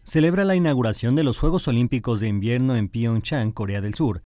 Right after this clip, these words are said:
a través de un doodle animado en el que animales practican diversas disciplinas de esta competencia.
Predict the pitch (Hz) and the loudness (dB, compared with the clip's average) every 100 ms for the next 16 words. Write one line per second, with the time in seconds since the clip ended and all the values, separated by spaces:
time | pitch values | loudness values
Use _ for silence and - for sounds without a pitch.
0 | _ _ 143 143 160 185 170 180 135 123 | _ _ -6 -2 -2 0 0 0 2 2
1 | 123 104 101 101 117 120 165 139 110 101 | 0 0 0 0 0 0 0 -2 -2 -2
2 | 101 107 107 - 110 - 110 143 151 107 | -2 -2 -4 -6 -8 -6 -6 -2 -2 -2
3 | 113 156 147 139 101 107 113 113 95 95 | -4 -4 -6 -6 -6 -2 -2 -2 -4 -6
4 | 110 117 104 120 165 147 104 | -6 -6 -6 -4 -4 -4 -8